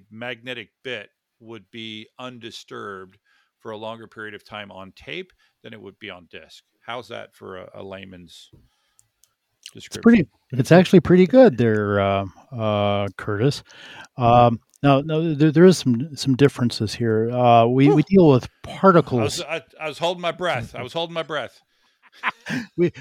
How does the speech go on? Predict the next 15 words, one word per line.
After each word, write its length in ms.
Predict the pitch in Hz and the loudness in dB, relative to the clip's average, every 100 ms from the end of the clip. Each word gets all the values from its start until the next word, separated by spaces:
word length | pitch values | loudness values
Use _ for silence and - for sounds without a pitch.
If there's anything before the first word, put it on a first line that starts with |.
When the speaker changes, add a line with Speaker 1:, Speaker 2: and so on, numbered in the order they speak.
| 151 | -2
Speaker 2:
we 120 | 185 | 0
deal 200 | 185 208 | 4 4
with 160 | 185 - | 2 -2
particles 600 | 156 165 147 120 117 98 | 0 0 -2 -8 -10 -8
with 140 | 117 | -8
regard 540 | 110 110 120 120 117 113 | -8 0 4 4 2 -4
to, 440 | - 110 104 101 | -8 -6 -4 -4
uh, 140 | 95 92 | -4 -4
tape 280 | - 117 113 | -2 -4 -2
because 260 | 120 - 120 | -6 -2 2
they 120 | 123 | 4
are 220 | 120 120 | 6 4
individual 640 | 120 117 110 107 107 107 101 | 4 0 0 -4 0 -2 -2
Speaker 1:
<laughs> 60 | - | 0
Speaker 2:
particles, 560 | 113 107 104 101 - | 2 0 -2 -4 -6